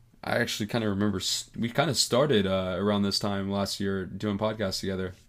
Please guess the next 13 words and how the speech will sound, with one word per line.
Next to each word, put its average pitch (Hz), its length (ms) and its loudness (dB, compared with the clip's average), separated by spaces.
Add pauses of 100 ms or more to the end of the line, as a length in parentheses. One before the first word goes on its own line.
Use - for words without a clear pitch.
(160)
around 101 220 2
the 98 60 0
Sports 107 320 4
Equinox 104 460 0
time. 101 240 -2 (580)
So 101 420 0 (1160)
it's - 140 -4
been 110 160 4
a, 104 40 8
almost 110 440 6
a 104 60 6
full 123 360 6
year 107 500 4